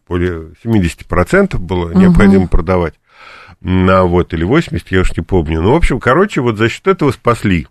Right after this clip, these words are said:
Speaker 1: тогда рубль. А та же самая история сегодня. А, то есть, в принципе, даже при условии девальвации рубля из-за вот, э, низких цен на нефть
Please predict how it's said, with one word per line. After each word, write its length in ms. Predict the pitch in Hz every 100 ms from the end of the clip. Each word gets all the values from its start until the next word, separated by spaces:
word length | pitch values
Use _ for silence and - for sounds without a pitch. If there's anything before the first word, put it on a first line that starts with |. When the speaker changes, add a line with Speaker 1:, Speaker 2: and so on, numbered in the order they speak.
| _ -
Speaker 1:
тогда 340 | 87 87 127
рубль. 340 | 120 85 64 - _ _ - _ _ _
А 540 | 104 104 104 101 98 -
та 180 | 151 180
же 60 |
самая 340 | - 160 156 143
история 320 | - 139 127
сегодня. 580 | - 117 104 85 73 69
А, 600 | 76 85 90 95 92 90
то 160 | 104
есть, 320 | 110 104 -
в 100 | 95
принципе, 540 | - 160 233 151 - 101
даже 340 | 82 120 98
при 460 | 90 104 107 90 78 -
условии 960 | 113 - 110 98 90 87 82 82 78
девальвации 640 | 80 95 110 98 90 - 92
рубля 380 | 87 90 95
из-за 280 | 87 71 80
вот, 220 | 78 78 - -
э, 60 | 82 78 85 90 90 90 90 - _ _ -
низких 440 | 117 117 - 85
цен 240 | 110 92
на 100 | 92
нефть 400 | 95 101 85 -